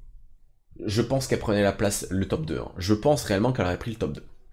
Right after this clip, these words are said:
On a la Poussière Curative, accélère tous les alliés et leur rend vingt pour cent des P V pendant deux tours, réutilisable dans cinq tours. Donc on se met un buff vitesse, on se met un, une régénération de vingt pour cent pendant deux tours. Une fois skill up,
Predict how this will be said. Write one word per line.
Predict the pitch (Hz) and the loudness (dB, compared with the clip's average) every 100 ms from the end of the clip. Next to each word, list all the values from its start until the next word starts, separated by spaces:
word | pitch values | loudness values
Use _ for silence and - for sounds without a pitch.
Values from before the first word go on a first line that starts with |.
| - - - - - - - - | -20 -20 -20 -20 -20 -16 -14 -10
On | - 104 110 127 135 | 0 4 6 8 10
a | 143 | 12
la | 151 | 10
Poussière | 151 165 - 165 | 8 2 2 2
Curative, | - 160 160 170 170 | 4 4 4 2 4
accélère | - 120 - 131 120 101 - - - - | 6 4 4 4 6 4 0 -10 -10 2
tous | 269 | 4
les | 269 226 | 6 8
alliés | 190 180 185 | 8 6 4
et | 127 | 6
leur | 120 113 | 6 6
rend | 110 120 | 4 2
vingt | 101 110 | 2 2
pour | 123 120 | 2 0
cent | 127 | 0
des | 117 | 0
P | 117 | 0
V | 120 131 | 2 2
pendant | 131 117 | 2 2
deux | 107 95 | 2 0
tours, | - 110 | 2 0
réutilisable | 104 98 92 95 98 123 117 90 | 2 0 0 -2 4 4 4 4
dans | 127 131 - | 4 4 -2
cinq | - 113 104 | 0 0 0
tours. | - - - - | -6 -10 -12 -2
Donc | 131 156 | 4 6
on | 190 | 6
se | 190 | 4
met | 123 - - | 2 2 2
un | 160 | 4
buff | 190 175 | 4 0
vitesse, | 170 156 143 156 - - - - | 0 2 2 2 -4 -14 -18 -4
on | - 143 | 2 4
se | - | 6
met | 147 120 107 - - - | 8 6 4 -4 -20 0
un, | - 202 202 208 - | 8 10 10 4 0
une | 185 | 4
régénération | 175 180 165 156 147 151 160 147 | 6 6 8 8 8 6 4 6
de | 107 | 6
vingt | 98 113 185 | 2 6 6
pour | 180 160 - | 6 0 0
cent | 139 | 0
pendant | 131 98 101 | 2 2 4
deux | 123 | 4
tours. | 151 151 180 - - - - | 2 2 0 -4 -16 -16 -2
Une | - | 2
fois | 185 185 | 6 8
skill | 180 - 165 | 6 6 8
up, | 156 | 8